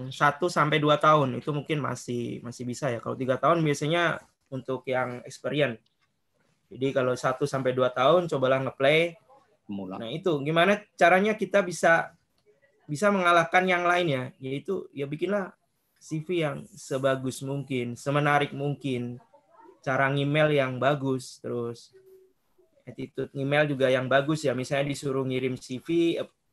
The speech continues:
Speaker 1: jangan kirim yang lain, jangan, jangan kirim yang sampai sepuluh mega.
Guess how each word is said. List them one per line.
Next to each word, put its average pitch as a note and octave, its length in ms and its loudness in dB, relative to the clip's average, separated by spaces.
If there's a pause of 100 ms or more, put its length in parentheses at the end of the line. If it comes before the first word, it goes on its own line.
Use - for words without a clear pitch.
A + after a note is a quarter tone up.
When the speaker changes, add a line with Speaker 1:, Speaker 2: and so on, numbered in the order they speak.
Speaker 1:
jangan C3+ 320 0
kirim C3+ 320 -2
yang B2+ 200 -2
lain, D3 440 0
jangan, B2 240 -2 (560)
jangan C3 240 -2
kirim D#3 320 0 (1120)
yang C3+ 160 -6
sampai C3+ 320 -2
sepuluh C3 320 -2
mega. C#3 560 2